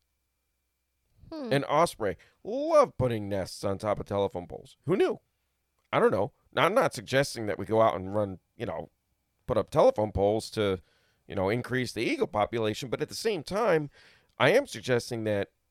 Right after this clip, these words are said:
Speaker 2: life, you know, to, to quote Jeff Goldblum, life does find a way.
Speaker 1: We,
Speaker 2: And, and,
Speaker 1: yeah,
Speaker 2: and we
Speaker 1: we
Speaker 2: have
Speaker 1: don't
Speaker 2: destroyed very little in these, um,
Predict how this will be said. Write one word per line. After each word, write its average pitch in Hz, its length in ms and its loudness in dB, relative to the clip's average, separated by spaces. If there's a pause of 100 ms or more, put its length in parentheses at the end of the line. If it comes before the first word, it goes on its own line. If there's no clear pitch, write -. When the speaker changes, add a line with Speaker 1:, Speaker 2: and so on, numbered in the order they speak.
(340)
Speaker 2:
life, 139 420 2 (100)
you 147 120 -6
know, 107 280 0 (580)
to, 110 180 -2 (120)
to 90 80 -12
quote - 280 0
Jeff 120 280 2 (140)
Goldblum, 113 600 0
life 139 300 0
does 190 220 4
find 175 260 0
a 120 40 2
way. 135 400 2 (640)
Speaker 1:
We, 262 140 2
Speaker 2:
And, 139 240 6
and, - 100 -8
Speaker 1:
yeah, 220 320 6
Speaker 2:
and 165 120 8
we 196 120 0
Speaker 1:
we - 20 4
Speaker 2:
have 302 120 2
Speaker 1:
don't - 20 -16 (100)
Speaker 2:
destroyed 165 480 6 (100)
very 156 360 4
little 127 500 2 (360)
in 117 160 0
these, 107 360 -4
um, 90 500 -2